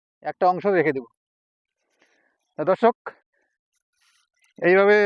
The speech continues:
আহ, সজির মুখী অবশ্য রোপণ করবেন।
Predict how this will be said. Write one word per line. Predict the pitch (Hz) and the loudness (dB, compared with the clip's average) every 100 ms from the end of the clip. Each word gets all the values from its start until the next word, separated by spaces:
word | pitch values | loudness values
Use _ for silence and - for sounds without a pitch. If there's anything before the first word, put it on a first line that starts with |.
| 190 | 0
আহ, | 170 165 160 330 453 - _ _ _ _ _ _ _ - | 2 2 4 2 0 -8 _ _ _ _ _ _ _ -4
সজির | 170 190 | -2 0
মুখী | 185 175 202 | 0 2 2
অবশ্য | 190 185 190 | 4 2 2
রোপণ | 156 160 | 2 0
করবেন। | 156 151 | 0 -2